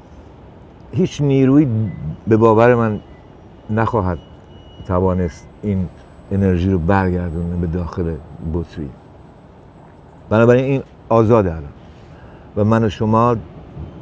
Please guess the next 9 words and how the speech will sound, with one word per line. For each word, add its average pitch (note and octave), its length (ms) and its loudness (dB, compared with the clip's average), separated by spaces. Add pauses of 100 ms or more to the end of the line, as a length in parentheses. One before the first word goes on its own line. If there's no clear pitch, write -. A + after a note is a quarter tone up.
(520)
با G#2+ 100 6
همین B2 360 2
انرژی F#2+ 420 2
داریم F2+ 300 -2
زندگی F2+ 380 -6
می‌کنیم D#2+ 460 -12
در G2 140 0
همین G2+ 260 0
لحظه. D#2 260 -8